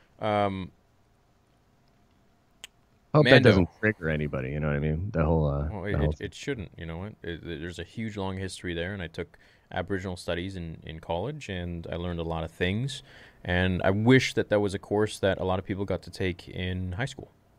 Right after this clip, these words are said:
Speaker 1: that had to
Speaker 2: Yeah.
Speaker 1: take in high school. 'Cause
Speaker 2: Yeah.
Speaker 1: at the end of the day, this land does come from, uh, uh, Native Americans.
Speaker 2: Yeah,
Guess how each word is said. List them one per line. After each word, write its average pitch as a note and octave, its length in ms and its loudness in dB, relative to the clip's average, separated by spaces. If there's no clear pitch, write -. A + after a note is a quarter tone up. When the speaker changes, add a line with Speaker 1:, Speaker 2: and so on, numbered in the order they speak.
Speaker 1:
that - 140 -2
had B2+ 200 4
to D#2+ 80 4
Speaker 2:
Yeah. D#2+ 60 6
Speaker 1:
take - 140 0
in - 60 -2
high - 120 -2
school. - 300 0
'Cause - 200 -4
Speaker 2:
Yeah. D2 140 6
Speaker 1:
at C#2 100 2
the G2 60 2
end F#2+ 100 2
of F#2 40 2
the F#2 80 2
day, F#2 180 6
this F#2 220 -2
land F2 400 0
does F#2 240 2
come F2+ 260 -4
from, D#2+ 300 -6
uh, - 20 -4
uh, D#2+ 760 -6
Native E2 240 -4
Americans. - 540 -4
Speaker 2:
Yeah, F2+ 320 6